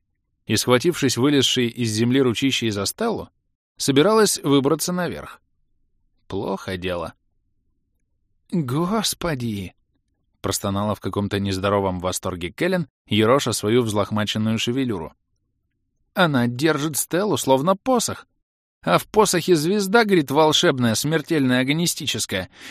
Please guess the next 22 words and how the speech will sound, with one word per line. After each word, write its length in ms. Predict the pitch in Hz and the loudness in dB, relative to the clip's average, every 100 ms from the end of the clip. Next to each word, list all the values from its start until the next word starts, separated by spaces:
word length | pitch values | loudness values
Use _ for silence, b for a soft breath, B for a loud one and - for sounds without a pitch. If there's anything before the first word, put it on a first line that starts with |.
| B | B
И 120 | 233 | -2
сейчас 480 | 202 262 - 240 - | 2 2 2 2 2
они 220 | 226 233 | 2 4
нам 280 | 233 233 233 | 4 4 2
как 640 | - 262 262 262 240 160 151 | 0 2 4 6 4 4 2
вломят!" 1160 | 175 262 330 349 330 262 185 139 110 92 - _ _ _ _ _ _ _ _ - | 2 4 4 4 6 6 6 4 0 -2 -10 _ _ _ _ _ _ _ _ -8
"Интересно!" 1600 | 95 101 95 120 120 104 95 98 98 98 95 101 90 80 69 - _ _ _ _ _ _ _ | -4 -4 -2 0 0 0 0 0 0 -2 -2 -6 -6 -6 -8 -12 _ _ _ _ _ _ _
подхватил 520 | 92 - 95 87 87 | -6 -4 -6 -4 -2
Орбит, 320 | 139 175 165 _ - | 0 0 -6 _ 2
и 120 | 120 | 2
эти 180 | 110 107 | 4 2
двое 260 | 120 151 | 2 2
радостно 340 | 117 120 113 107 | 2 0 -2 -4
заплясали 520 | 95 95 92 185 190 | -6 -4 -2 0 0
на 140 | 151 | 0
голове 360 | 113 110 113 190 | 0 0 0 -2
уже 220 | 160 135 | -2 -2
ко 120 | 120 | -4
всему 300 | - 117 147 | -2 -2 -4
привыкшего 540 | 160 98 131 - 110 98 | -4 -6 -6 -6 -4 -4
мамонта 440 | 87 95 98 101 | -4 -6 -6 -10
Колывана. 640 | - 101 98 87 71 53 | -8 -6 -4 -6 -8 -12